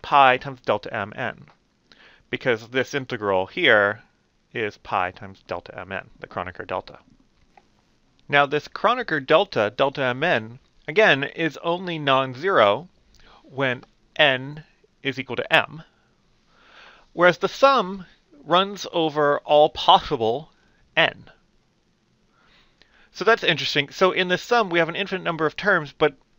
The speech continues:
there's only one that's non-zero, which was when N happens to be equal to M. And so we get pi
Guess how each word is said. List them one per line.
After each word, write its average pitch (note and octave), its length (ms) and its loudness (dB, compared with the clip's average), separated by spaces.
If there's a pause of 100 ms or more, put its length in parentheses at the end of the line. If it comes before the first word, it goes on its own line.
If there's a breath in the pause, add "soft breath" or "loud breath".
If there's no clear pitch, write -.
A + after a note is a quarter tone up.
(160)
there's E3 120 -2
only G#3 220 0
one F3+ 380 2
that's D3+ 180 -2
non-zero, C3+ 560 0
which B2+ 240 -10
was C#3 300 -8
when C3+ 340 0
N D#3+ 240 2
happens C#3 380 -2
to - 40 -20
be C3+ 160 -12
equal A#2 180 -12
to - 120 -12 (100)
M. C#3+ 320 -2 (680 soft breath)
And D3+ 120 -4
so D#3+ 220 2
we D3 160 -4
get G#3+ 380 4
pi C3 640 4